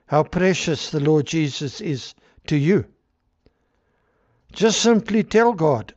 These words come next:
what you have read in his word about Jesus.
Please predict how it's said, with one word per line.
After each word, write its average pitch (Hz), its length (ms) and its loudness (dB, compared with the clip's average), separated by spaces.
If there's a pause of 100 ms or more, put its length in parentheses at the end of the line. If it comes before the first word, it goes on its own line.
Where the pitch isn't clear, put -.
(220)
what 160 320 0
you 185 120 2
have 170 220 0
read 180 340 2
in 190 180 2
his 175 240 0
word 175 420 -2 (580)
about 135 360 0
Jesus. - 640 -8